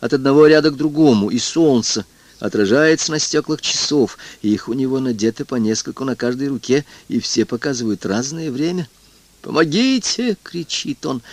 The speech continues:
"Кто-нибудь, пожалуйста, помогите! Я потерялся, мне страшно!" Впереди по обе стороны борозды шевелится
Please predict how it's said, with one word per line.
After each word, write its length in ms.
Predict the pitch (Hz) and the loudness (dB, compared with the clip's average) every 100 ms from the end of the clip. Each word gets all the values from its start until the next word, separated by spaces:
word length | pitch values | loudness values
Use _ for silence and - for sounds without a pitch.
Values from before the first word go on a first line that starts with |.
| - | -20
"Кто-нибудь, 880 | - - 202 233 233 233 220 240 185 | -6 0 4 4 4 2 2 2 2
пожалуйста, 760 | 214 190 233 247 226 - 233 170 - _ | 4 6 8 8 6 4 0 -2 -6 _
помогите! 680 | - 185 185 233 247 180 208 | -2 2 2 2 2 0 2
Я 120 | 202 | 2
потерялся, 680 | - - 208 254 254 - - | 2 2 4 6 4 2 0
мне 160 | 143 156 | -2 -2
страшно!" 720 | - - - 254 - - 180 _ _ _ _ _ _ - _ _ _ _ _ _ _ - | -2 -2 0 0 0 -4 -8 _ _ _ _ _ _ -20 _ _ _ _ _ _ _ -20
Впереди 540 | - - 120 135 165 214 | -12 -4 -2 -2 0 0
по 120 | 110 | 4
обе 220 | 107 107 | 6 4
стороны 380 | - 120 131 175 | 2 2 2 4
борозды 460 | 110 101 87 101 | 4 4 4 2
шевелится 680 | 95 120 113 135 170 - 180 | 2 0 0 -2 -4 -2 -4